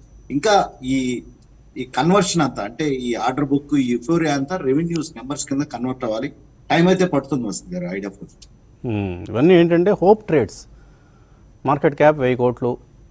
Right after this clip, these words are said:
Speaker 2: ఆర్డర్ బుక్ మూడు వేల కోట్లు, ఇవి స్టోరీస్ ఈ మధ్య మనం చూస్తున్నవే మార్కెట్లో, ఈ బుల్ మార్కెట్లో ముఖ్యంగా. ఆర్డర్ బుక్స్ మార్కెట్ క్యాప్కి త్రీ టైమ్స్, ఫోర్ టైమ్స్, ఫైవ్ టైమ్స్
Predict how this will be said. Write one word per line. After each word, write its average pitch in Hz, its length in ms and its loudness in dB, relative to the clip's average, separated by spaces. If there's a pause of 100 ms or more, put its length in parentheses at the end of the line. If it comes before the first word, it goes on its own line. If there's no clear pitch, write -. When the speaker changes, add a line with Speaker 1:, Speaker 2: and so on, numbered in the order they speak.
(360)
Speaker 2:
ఆర్డర్ 147 220 2
బుక్ 147 180 0 (220)
మూడు 123 140 0
వేల 120 120 4
కోట్లు, 113 440 -2 (240)
ఇవి 170 320 2
స్టోరీస్ 165 560 2
ఈ 143 60 2
మధ్య 143 240 4
మనం 143 200 0
చూస్తున్నవే 120 560 -4
మార్కెట్లో, 120 500 -4
ఈ 160 340 0 (360)
బుల్ 143 120 4
మార్కెట్లో 139 420 0
ముఖ్యంగా. 104 420 -4 (420)
ఆర్డర్ 131 220 2
బుక్స్ 143 260 -2
మార్కెట్ 127 340 -2
క్యాప్కి 127 340 -2
త్రీ 139 200 0
టైమ్స్, 127 300 -2
ఫోర్ 135 260 0
టైమ్స్, 123 240 -2
ఫైవ్ 127 220 0
టైమ్స్ 127 340 -4